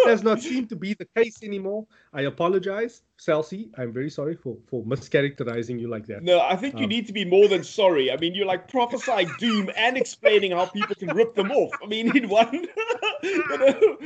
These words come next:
Speaker 2: really, I think I go, I think a, more than a little apology is called for. I think a little bit of, you know,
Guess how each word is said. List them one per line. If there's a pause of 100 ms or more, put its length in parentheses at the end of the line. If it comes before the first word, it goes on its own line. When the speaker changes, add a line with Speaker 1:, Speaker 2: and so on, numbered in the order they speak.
(160)
Speaker 2:
really, (180)
I
think
I
go,
I
think
a,
more
than
a
little
apology
is
called
for.
I
think
a
little
bit
of, (380)
you
know,